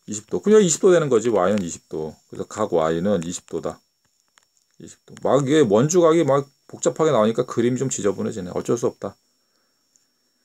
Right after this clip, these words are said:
다음 사 번. 오른쪽 그림과 같이 원 오에 내접하는 오각형이네. 오각형 에이비씨디에서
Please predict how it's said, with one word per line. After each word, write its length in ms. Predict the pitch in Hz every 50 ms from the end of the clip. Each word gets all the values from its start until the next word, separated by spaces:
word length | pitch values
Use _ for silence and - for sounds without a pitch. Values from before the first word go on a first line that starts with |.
| _ _ _ _ _ _ _ _ -
다음 100 | - 95
사 200 | - - 110 110
번. 240 | 107 98 82 76 - _ _ _ _ _ _ _ _ _ _ _ _ _ _ _ _ _ _ _ _ _ _ _ _ _ _ _ _ _ _ _ _ _ _ _ _ _ _ _ - - - - _ _ - _ _ _ -
오른쪽 460 | 107 117 135 156 147 139 156 147 -
그림과 360 | - 120 117 127 127 127 123
같이 280 | 120 113 - - - 135 123 107 82 78 80 - _ _ _ _ _ _ _ _
원 360 | - 104 107 120 127 135 139 123
오에 260 | 104 101 110 120 120
내접하는 720 | 104 98 104 110 - _ - 110 107 117 110 92 85 - - _ _ _ _ _ _ _ _ _ _ _ _ _ _ _
오각형이네. 680 | 104 101 101 123 143 143 - - 127 101 90 85 101
오각형 520 | - - 98 104 120 135 131 131 - 131 104
에이비씨디에서 1080 | 92 98 104 120 117 - 135 120 120 117 110 104 95 92 90 - 110 101 87 73